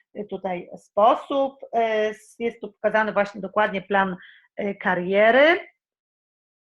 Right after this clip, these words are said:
E, tutaj możecie zobaczyć, y, inwestor. Y, każdy z nas właściwie, który przystępuje do programu, y, jest, em,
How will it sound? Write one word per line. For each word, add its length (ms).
E, 80
tutaj 280
możecie 380
zobaczyć, 760
y, 540
inwestor. 720
Y, 220
każdy 320
z 40
nas 160
właściwie, 380
który 220
przystępuje 540
do 100
programu, 720
y, 60
jest, 400
em, 640